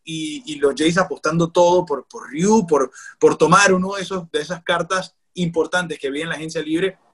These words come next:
De verdad que, eh, hicieron un gran trabajo. Karim, yo sé que te vas con los Rays también aquí.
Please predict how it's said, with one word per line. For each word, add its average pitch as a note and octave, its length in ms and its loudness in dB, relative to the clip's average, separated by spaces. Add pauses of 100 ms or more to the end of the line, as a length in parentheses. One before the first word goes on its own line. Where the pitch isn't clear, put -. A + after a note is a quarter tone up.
(120)
De C3 120 -4
verdad C3 220 -4
que, D#3+ 300 0
eh, - 140 -10 (320)
hicieron D#3+ 400 2
un E3 120 2
gran D#3+ 240 4
trabajo. D#3 380 2
Karim, F3 480 -2
yo D#3+ 220 2
sé E3+ 140 -4
que F3 80 -2
te E3 80 0
vas D#3 120 0
con - 140 0
los C3 80 -8
Rays D3 180 -2
también C#3+ 240 -6
aquí. C3+ 240 -12